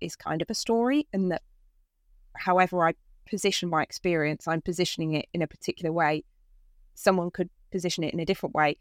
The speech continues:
You know, I'm telling myself a story about myself and about my experience all the time. And it's not that I'm acknowledging that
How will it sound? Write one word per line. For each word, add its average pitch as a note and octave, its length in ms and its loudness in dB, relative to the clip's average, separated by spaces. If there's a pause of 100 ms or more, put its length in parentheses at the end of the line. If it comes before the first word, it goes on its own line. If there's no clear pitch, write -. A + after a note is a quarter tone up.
(140)
You G3 60 -2
know, F3 80 4
I'm D#3 80 0
telling G3 300 2
myself E3 340 -2
a E3+ 40 -8
story D#3+ 360 0
about D#3 260 0
myself D#3 420 -2
and - 80 -4
about - 220 -2
my - 100 -4
experience - 500 -6
all D#3+ 120 -6
the D#3 80 -8
time. D#3 320 2 (440)
And F#3+ 120 4
it's - 220 -2
not F#3 240 4
that - 240 -6
I'm D3+ 280 0 (260)
acknowledging D#3+ 680 0
that - 120 -2